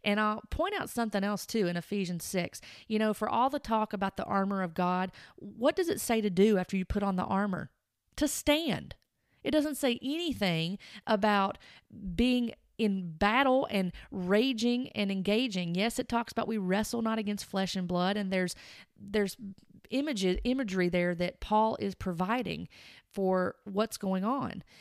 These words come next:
that we do wrestle against these principalities and powers and rulers over this present darkness and spiritual wickedness in heavenly places.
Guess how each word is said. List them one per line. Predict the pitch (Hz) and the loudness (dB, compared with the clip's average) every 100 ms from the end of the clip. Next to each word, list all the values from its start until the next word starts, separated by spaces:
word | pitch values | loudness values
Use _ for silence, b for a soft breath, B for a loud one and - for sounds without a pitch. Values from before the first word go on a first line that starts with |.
| B B 196 | B B -2
that | 202 - | -2 0
we | 233 | -2
do | 196 240 277 | 2 2 4
wrestle | 240 196 - 180 | 2 0 0 -2
against | 170 175 - - _ _ | -2 -4 -4 -12 _ _
these | 196 175 | -4 -4
principalities | - 196 180 185 180 175 170 | -2 -2 -2 -2 0 0 -2
and | 165 | -2
powers | 175 175 165 160 | -2 0 0 -2
and | 165 165 | -4 -2
rulers | 180 175 165 | 0 0 0
over | 175 170 | -2 -2
this | 170 - | -6 -4
present | 175 170 170 | -4 -4 -2
darkness | 175 165 - 170 | -2 -2 -4 -8
and | 165 | -8
spiritual | - 196 175 175 160 175 - | -4 -4 -2 -4 -4 -6 -6
wickedness | 185 - 170 170 180 | -4 -4 -4 -6 -4
in | |
heavenly | 160 175 170 165 | -4 -4 -4 -6
places. | - 175 160 170 | -4 -4 -4 -8